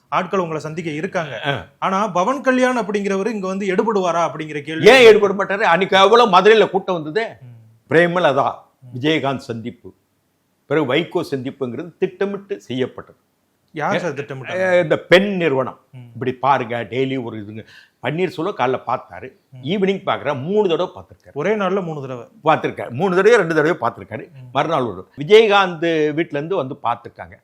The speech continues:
Speaker 2: அவங்க பார்த்ததுக்கு ஹாஸ்பிட்டல்ல வைத்தியம் பார்க்கறதுக்காக வந்து கேட்டாங்கன்னா, அஹ், அந்த போட்டோ பிரகாசமா எடுத்து போட்டு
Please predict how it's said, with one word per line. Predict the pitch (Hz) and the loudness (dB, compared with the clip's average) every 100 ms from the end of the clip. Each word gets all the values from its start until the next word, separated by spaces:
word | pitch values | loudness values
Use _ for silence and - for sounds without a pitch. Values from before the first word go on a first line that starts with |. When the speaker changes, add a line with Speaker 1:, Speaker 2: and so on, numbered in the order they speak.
| - | -2
Speaker 2:
அவங்க | 175 202 - | 0 0 2
பார்த்ததுக்கு | 247 190 165 208 180 | 0 0 -4 0 2
ஹாஸ்பிட்டல்ல | 120 185 - 190 - 156 151 156 139 - _ 120 | 4 2 0 -8 -8 -8 -4 -2 -2 -6 _ -4
வைத்தியம் | 160 180 196 170 | -2 0 0 2
பார்க்கறதுக்காக | 151 131 110 143 | 0 -2 -4 -4
வந்து | 131 120 | -4 -6
கேட்டாங்கன்னா, | 131 135 131 127 123 127 101 113 _ _ _ _ 185 | -8 -6 -6 -6 -10 -10 -10 -12 _ _ _ _ -4
அஹ், | 180 180 170 175 185 190 | 0 2 0 -2 -4 -6
அந்த | 185 160 | -4 -4
போட்டோ | - 156 151 156 147 | 0 0 2 -2 0
பிரகாசமா | 139 131 147 147 - 156 | -4 0 2 0 -2 -6
எடுத்து | 135 131 110 | -6 -8 -12
போட்டு | 147 127 147 | -8 -8 -6